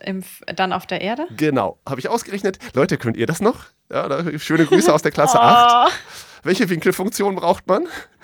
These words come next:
Speaker 2: Also der, der Tangens von null Komma ein Grad mal den Abstand, ähm, Erde-Mond. Da kommst du raus bei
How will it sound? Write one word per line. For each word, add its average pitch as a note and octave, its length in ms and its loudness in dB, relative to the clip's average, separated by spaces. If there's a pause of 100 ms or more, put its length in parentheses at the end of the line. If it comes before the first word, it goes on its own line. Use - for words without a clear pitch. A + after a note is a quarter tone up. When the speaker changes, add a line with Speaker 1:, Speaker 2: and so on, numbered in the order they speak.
(200)
Speaker 2:
Also B2 240 -2
der, B2+ 360 2
der B2+ 120 0
Tangens D3+ 440 -2
von A#2+ 180 -2
null C3 140 -2
Komma A2+ 160 -6
ein G#2+ 160 -6
Grad A2+ 300 -2
mal B2 160 0
den C#3 140 -4
Abstand, D#3 600 -6
ähm, A#2 280 -6
Erde-Mond. A2+ 640 -4 (320)
Da A#2+ 80 -6
kommst G3 240 -6
du - 40 -10
raus G#2+ 440 -4
bei G2 500 -8